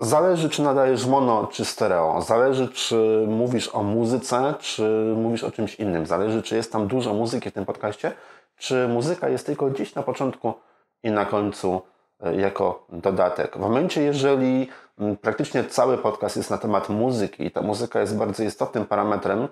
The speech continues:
to myślę, że takim wyjściowym, mm, tutaj wy-, wyjściową wartością bitrate, o którym powinniśmy mówić, to jest sto dwadzieścia osiem kilobitów na sekundę. Oczywiście stereo.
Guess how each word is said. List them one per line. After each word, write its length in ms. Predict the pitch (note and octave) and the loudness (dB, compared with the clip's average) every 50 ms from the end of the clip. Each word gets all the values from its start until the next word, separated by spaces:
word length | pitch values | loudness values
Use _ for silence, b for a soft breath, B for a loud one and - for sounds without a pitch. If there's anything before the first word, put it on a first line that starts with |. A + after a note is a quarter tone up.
| b b b b b b b b _ | b b b b b b b b _
to 80 | - A2 | -2 0
myślę, 360 | A2+ B2 B2 B2 - A#2 A2 | 0 0 0 0 0 0 0
że 320 | G#2 G2+ G#2 G#2+ G2+ G2+ G2 | 0 0 2 4 4 4 2
takim 300 | G2+ G2+ - - G2+ F2+ | 0 -2 -2 -2 -2 0
wyjściowym, 760 | G2 F#2+ F2+ - - B2 B2+ A#2+ A2 G#2 G2+ G2 F#2+ F#2+ F#2+ _ _ - | 0 -2 -2 0 0 2 2 4 2 2 2 2 0 -2 -4 _ _ -12
mm, 640 | - - F2+ F2 F2 F2 E2+ - - - F2 F2+ F2 | -8 -6 -4 -2 -2 -2 -2 -2 -2 -4 -4 -4 -4
tutaj 260 | E2+ F#2+ E2+ F2+ F2+ | -4 -4 -2 0 -2
wy-, 360 | F2 F2 F#2 F2+ F2 F#2+ G#2 F#2+ | -2 -2 -6 -6 -4 -2 -2 0
wyjściową 400 | F#2 F2+ - A2 A#2 A#2+ G#2 F#2+ | -2 0 0 2 2 2 2 2
wartością 560 | F#2+ F2+ F#2 - A#2+ - - - F#2 F2+ E2+ | 2 2 2 0 -2 -2 0 -2 -2 -2 -2
bitrate, 380 | - G2 - F#2+ F2+ - - | -4 -4 -2 -2 -2 -2 -2
o 20 | E2 | -6
którym 280 | - - F#2 F2+ F#2+ | -4 -2 -2 -2 -2
powinniśmy 440 | F#2 - G2+ F2+ F#2+ G2+ - - G2 | -2 -4 -4 -4 -4 -4 -4 -4 -4
mówić, 380 | F#2 F2+ E2+ G2+ - - - - B B B B B B B B - | -4 -2 -2 -4 -6 -6 -10 -20 B B B B B B B B 2
to 80 | G2+ | 4
jest 120 | G2+ G2 G2+ | 4 4 4
sto 80 | - | 2
dwadzieścia 380 | G2 F#2+ F#2+ G#2 G2 - - G2 | 2 2 2 2 0 0 0 0
osiem 220 | F#2 - F#2+ F2 | 0 0 -2 -4
kilobitów 460 | - G2+ F#2 F2 F2 F2 - F#2 - | -2 0 0 0 0 -2 -4 -4 -4
na 60 | G2 F2+ | -4 -6
sekundę. 440 | - F2 - F2+ E2+ - F2 A2+ - B B B B B B - | -6 -8 -8 -6 -2 -2 -2 -2 -2 B B B B B B 0
Oczywiście 880 | - B2 - - C#3+ C3+ B2+ D3 D3 C#3+ - - B2+ A#2+ A#2 A#2 A#2+ A#2+ - - _ _ _ _ _ _ _ _ _ _ _ _ | 0 2 2 4 2 2 2 2 0 0 0 2 4 4 4 4 2 -2 -6 -14 _ _ _ _ _ _ _ _ _ _ _ _
stereo. 560 | - - - A2+ G2+ F#2+ E2+ D2 C#2+ D#2 - | -10 -2 2 2 4 4 4 2 2 -2 -6